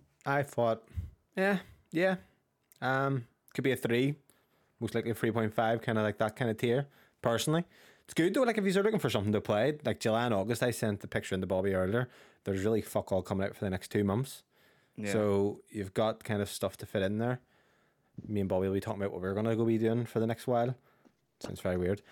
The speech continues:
Speaker 1: but, um,
Speaker 2: <laughs>
Speaker 1: you'll probably give it a go then, like, to be fair. I actually
Speaker 2: I
Speaker 1: felt
Speaker 2: w-,
Speaker 1: like playing
Speaker 2: I
Speaker 1: it
Speaker 2: would've
Speaker 1: again.
Speaker 2: loved a, a third person mode.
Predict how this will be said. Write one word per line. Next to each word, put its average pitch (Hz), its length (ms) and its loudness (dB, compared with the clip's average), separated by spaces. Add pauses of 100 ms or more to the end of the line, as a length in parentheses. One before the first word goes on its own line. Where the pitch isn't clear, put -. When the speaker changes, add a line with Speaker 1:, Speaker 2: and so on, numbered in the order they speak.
(300)
Speaker 1:
but, 107 160 2
um, 101 280 2 (140)
Speaker 2:
<laughs> - 180 -8
Speaker 1:
you'll - 100 -2 (400)
probably 147 100 2
give - 140 2
it 98 60 4
a - 20 -2
go 101 160 2
then, 104 260 2
like, 170 240 0
to - 60 -10
be 135 100 2
fair. 165 260 0 (260)
I 208 120 0
actually - 280 0
Speaker 2:
I - 20 2
Speaker 1:
felt 127 140 2
Speaker 2:
w-, - 20 2
Speaker 1:
like 123 100 0
playing 113 180 2
Speaker 2:
I - 40 2
Speaker 1:
it 175 60 4
Speaker 2:
would've 214 160 4
Speaker 1:
again. 110 80 2
Speaker 2:
loved 101 240 -2
a, 95 280 0 (320)
a 104 80 -10
third 101 340 0 (220)
person 117 400 -4 (140)
mode. 120 180 -4